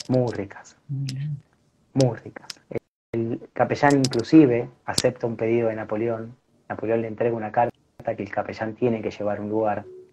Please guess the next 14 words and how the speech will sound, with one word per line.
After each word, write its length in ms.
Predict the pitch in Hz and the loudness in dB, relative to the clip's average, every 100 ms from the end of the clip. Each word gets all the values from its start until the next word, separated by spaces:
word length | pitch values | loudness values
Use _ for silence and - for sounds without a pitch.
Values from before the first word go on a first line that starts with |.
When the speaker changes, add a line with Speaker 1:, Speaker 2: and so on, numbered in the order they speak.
| _ _ _ _ _ _ - | _ _ _ _ _ _ -10
Speaker 1:
Esa 200 | - 113 | -4 2
parte 260 | 120 110 | 2 2
en 80 | 110 | -2
el 80 | 101 | 0
libro 300 | 110 110 107 - _ - | 0 0 -2 -4 _ -10
es 280 | 104 - - _ _ _ _ _ _ | -10 -12 -20 _ _ _ _ _ _
muy 240 | 123 143 143 | 2 4 4
Speaker 2:
Precioso. 100 | 135 | 4
Speaker 1:
fuerte. 340 | 131 104 104 127 113 - - _ _ _ - - - - 120 | 0 0 -4 -4 -4 -10 -18 _ _ _ -20 -20 -20 -10 0
No 200 | 131 151 | 4 8
lo 120 | 147 | 8
voy 160 | 131 120 | 6 4
a 80 | |
contar. 500 | 110 110 110 107 113 | 2 0 4 4 2